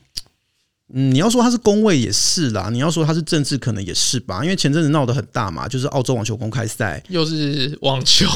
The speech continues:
Speaker 2: 选手。
Speaker 1: 对。
Speaker 2: 乔帅。
Speaker 1: 对啊，就是 Djokovic 嘛。那这件事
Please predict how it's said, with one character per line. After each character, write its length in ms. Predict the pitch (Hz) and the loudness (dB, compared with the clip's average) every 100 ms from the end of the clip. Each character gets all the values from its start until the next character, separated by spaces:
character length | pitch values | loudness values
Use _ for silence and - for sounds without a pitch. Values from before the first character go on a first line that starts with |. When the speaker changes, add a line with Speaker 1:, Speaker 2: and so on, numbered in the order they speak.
| 214 | 4
Speaker 2:
选 460 | - - - 147 160 | 4 0 2 4 6
手。 480 | - - - 139 160 - - - | 4 4 4 0 -2 -12 -18 0
Speaker 1:
对。 400 | 147 139 123 113 | 2 4 4 4
Speaker 2:
乔 240 | 113 127 | 2 2
帅。 380 | 135 160 139 110 139 | 2 2 2 2 0
Speaker 1:
对 100 | 135 | 2
啊， 220 | 120 117 | 2 2
就 100 | 139 | 0
是 140 | 135 | -2
Djokovic 580 | 127 127 131 127 117 - 98 | 0 0 0 0 0 -2 -4
嘛。 220 | 92 82 | -6 -4
那 420 | 131 131 120 117 - - - | -2 0 2 0 -4 -18 -6
这 100 | - | 2
件 80 | |
事 60 | 160 | 2